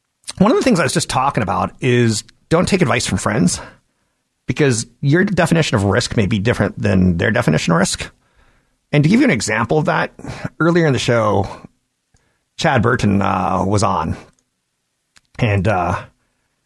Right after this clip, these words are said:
he got an email from someone named Sheila. And the first thing I thought about was Sheila. Where would I know the word Sheila? Australians call female Sheilas, "Hey, that's a good looking Sheila there."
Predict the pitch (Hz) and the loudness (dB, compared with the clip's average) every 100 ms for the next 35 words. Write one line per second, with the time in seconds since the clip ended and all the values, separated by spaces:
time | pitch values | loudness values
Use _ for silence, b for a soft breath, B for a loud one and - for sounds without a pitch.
0 | _ _ _ - - 147 135 131 123 123 | _ _ _ -4 2 4 4 4 2 0
1 | - _ _ - 156 165 160 180 120 98 | -8 _ _ -4 0 2 4 4 2 2
2 | 110 113 113 98 - - - 80 - - | 0 2 4 2 0 0 0 0 -4 -8
3 | - 120 113 - _ - - 220 226 196 | -4 0 0 0 _ -12 -4 -2 0 2
4 | 123 151 139 104 95 - - - - - | 2 2 2 0 -2 -4 0 0 0 -4
5 | - 131 151 180 135 113 107 98 - _ | 0 2 4 4 4 4 2 0 -4 _
6 | - - 95 80 B B - - 117 - | -8 -2 -2 -2 B B -12 -4 -2 0
7 | 175 151 - - 92 90 120 - _ _ | 2 2 0 -2 0 0 0 -4 _ _
8 | - 101 85 - - - - 170 120 - | -8 -2 -2 0 0 0 0 -2 -4 -6
9 | - - - 147 139 - - 277 - - | -6 -8 -4 -2 0 -2 -2 -2 0 -2
10 | 104 - | -2 -2